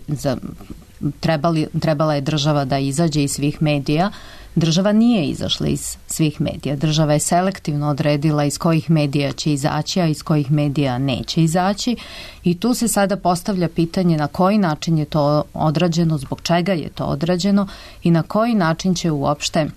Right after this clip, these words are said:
ceo taj proces privatizacije, a, biti završen. Mi smo skretali pažnju da će, da sumnjamo da će proces privatizacije medija proteći na identičan način kao što je i privreda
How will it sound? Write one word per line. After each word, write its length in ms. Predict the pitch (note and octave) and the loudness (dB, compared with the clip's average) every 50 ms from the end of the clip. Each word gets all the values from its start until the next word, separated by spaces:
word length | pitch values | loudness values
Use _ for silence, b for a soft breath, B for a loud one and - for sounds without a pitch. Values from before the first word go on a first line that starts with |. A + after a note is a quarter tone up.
| - - - - - - - - - - D#3+ D#3+ - | -14 -20 -20 -20 -20 -20 -20 -20 -8 -2 -2 -2 0
ceo 260 | - G3 G3+ G#3+ G#3 | 2 2 2 2 2
taj 200 | - F3+ D#3+ D#3+ | 0 -2 -2 -2
proces 420 | - E3 D#3+ D#3 - - D#3 - | 0 -2 -2 0 0 -2 -2 -2
privatizacije, 1000 | - E3 D3+ C#3+ C#3+ C#3 - - C3+ B2+ C#3+ C#3 D3 - - - F3 D#3 D3 C#3+ B B B B B B B | 0 -2 0 0 0 -2 -4 -4 -2 -2 0 -2 -2 -4 -4 -2 0 0 0 0 B B B B B B B
a, 200 | - D3+ D3 C3+ | 0 0 0 0
biti 340 | C3+ E3+ D3+ - - D#3 | 0 -2 -2 0 0 -2
završen. 560 | C#3 C3+ B2+ G2+ - - - - - C#3 C#3+ D3+ | 0 0 -2 -2 -2 -4 -4 -4 -4 -2 0 2
Mi 100 | E3 E3+ | 0 2
smo 160 | E3+ G3+ F#3 | 2 0 0
skretali 540 | - - G3 G3+ G3+ G3+ - A#3+ A3+ A3 G3+ | 0 0 0 0 0 0 -2 -2 0 0 0
pažnju 540 | - D#3 C#3+ C#3+ C#3+ C#3 - E3+ F3 F3 E3+ B B B B B B B | 0 0 0 0 0 0 0 2 2 2 0 B B B B B B B
da 260 | D3+ C3 D#3+ D3 D3+ | -2 0 0 0 0
će, 280 | - - - E3+ D#3 - - | -2 -2 -2 -2 -2 -2 -2
da 200 | D3+ D#3+ - - | -2 -2 -2 -2
sumnjamo 720 | - - - - A3 A3 A3+ G#3 E3 D3 C#3 C3 C#3 D#3 D#3 | -4 -4 -2 2 2 2 2 2 0 0 -2 -2 -2 -2 -2
da 120 | D3+ C#3+ | -2 -4
će 160 | C#3 - - | -4 -4 -6
proces 460 | D3 - - E3 E3 E3+ - A3 G3 - | -4 -2 0 0 0 0 0 -4 -6 -2
privatizacije 880 | - E3+ D#3 D#3 D3+ - - D3+ C#3 D#3 C#3 C#3+ - - - C#3+ C#3+ | -2 -2 0 0 -2 -2 -4 -2 0 0 -2 -2 -4 -4 -4 -2 0
medija 500 | C#3 C#3 C#3+ D3 D3+ D3 - F#3+ F3 F3+ F3 B B B B | 0 0 2 0 0 2 2 0 0 0 -2 B B B B
proteći 540 | - F#3+ F3 E3+ E3+ - G3+ F#3+ - - E3+ | -2 0 2 2 0 0 -4 -4 -2 0 0
na 100 | D3+ D3+ | 2 2
identičan 640 | D3 C#3 C3+ E3 E3+ F3+ F3 B3 A3+ - - E3 C#3+ | 2 2 2 2 2 2 2 0 -2 0 -2 -2 0
način 420 | C3 C3+ D#3 E3 - - G3 E3+ | 0 0 0 -2 0 -2 -2 -2
kao 300 | E3 - E3+ D#3 D#3 E3 | 0 0 0 2 2 2
što 200 | E3 - - - | 0 -2 -2 -2
je 300 | D#3 C#3+ C#3+ D3 D3 D3+ D#3 B B B B B | 0 0 2 2 2 0 -2 B B B B B
i 160 | - F3 E3 | 2 2 2
privreda 680 | E3+ - F#3+ G#3 A3 G3 F3+ D3+ C3+ A#2 - - - | 2 2 2 2 2 2 2 -2 -2 -2 -2 -2 -2